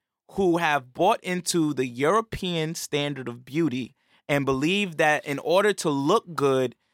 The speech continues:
they must look as if their hair is straight like a white girl's or a Malaysian girl or Asian, well, mm, the same thing, but,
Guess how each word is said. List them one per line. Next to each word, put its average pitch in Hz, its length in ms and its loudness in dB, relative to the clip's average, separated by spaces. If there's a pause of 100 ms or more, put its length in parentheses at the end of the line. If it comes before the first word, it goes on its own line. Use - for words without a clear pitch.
(120)
they 156 180 2
must 165 380 0
look 151 420 0 (160)
as 139 280 0
if 143 240 0
their 143 240 -2
hair 147 240 -2
is 135 80 -4
straight 151 260 -2
like 139 200 0
a 135 40 -2
white 135 320 0
girl's 135 400 0
or 123 240 0 (240)
a 131 80 -2
Malaysian 135 640 -2
girl 131 520 2 (280)
or 131 360 0
Asian, 139 560 0
well, 135 220 0
mm, 120 260 -8
the 127 120 -4
same 127 240 -2
thing, 131 180 0
but, 147 220 4